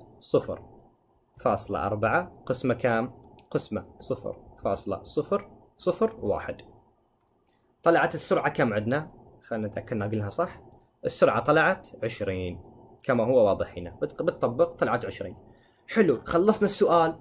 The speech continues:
ما خلصنا السؤال. الإجابة هي عشرين، بس ال-، السرعة هي عشرين، مو الإجابة. السرعة هي عشرين، بس هذه، بس هو وش يبغى؟ هو يبغى فريكونسي. معلش. الحين نيجي نعوض في المعادلة الأخرى. الحين احنا طلعنا احنا meters per second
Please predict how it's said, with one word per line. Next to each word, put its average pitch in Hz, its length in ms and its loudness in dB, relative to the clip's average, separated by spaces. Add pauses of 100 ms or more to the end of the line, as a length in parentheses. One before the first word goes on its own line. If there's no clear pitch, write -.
ما 262 120 4
خلصنا 120 340 -2
السؤال. 98 340 -8 (240)
الإجابة 156 460 4
هي 170 140 6
عشرين، 104 440 0
بس - 240 -6 (100)
ال-، 107 300 0
السرعة - 380 6
هي 117 140 4
عشرين، 98 320 -4
مو 127 60 2
الإجابة. 110 440 -4 (460)
السرعة 151 300 2
هي 180 140 10
عشرين، 107 360 2
بس 107 160 -4
هذه، 156 260 0 (460)
بس 123 200 -2
هو 196 160 10
وش 214 140 4
يبغى؟ 113 320 2
هو 180 180 4
يبغى 147 260 2
فريكونسي. 110 600 -4 (720)
معلش. 104 440 -4 (360)
الحين 226 440 4 (240)
نيجي 196 240 6
نعوض 160 440 8
في 170 120 0
المعادلة 107 440 2
الأخرى. - 400 -2 (600)
الحين 190 140 0
احنا 208 120 4
طلعنا 180 380 2
احنا 160 260 0
meters 147 360 2
per - 280 -4
second - 320 -12